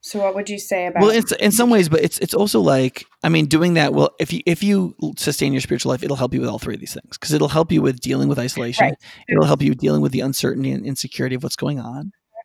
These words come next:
Speaker 2: Right.
Speaker 1: Mm-hmm.
Speaker 2: So, yeah, part of
Speaker 1: Yeah.
Speaker 2: insecurity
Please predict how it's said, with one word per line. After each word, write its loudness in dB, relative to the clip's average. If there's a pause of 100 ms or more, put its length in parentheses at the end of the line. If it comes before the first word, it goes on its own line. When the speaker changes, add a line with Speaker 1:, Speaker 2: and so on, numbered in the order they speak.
(680)
Speaker 2:
Right. -6 (180)
Speaker 1:
Mm-hmm. -2
Speaker 2:
So, 2 (1500)
yeah, 4
part 4
of 2
Speaker 1:
Yeah. 0
Speaker 2:
insecurity 2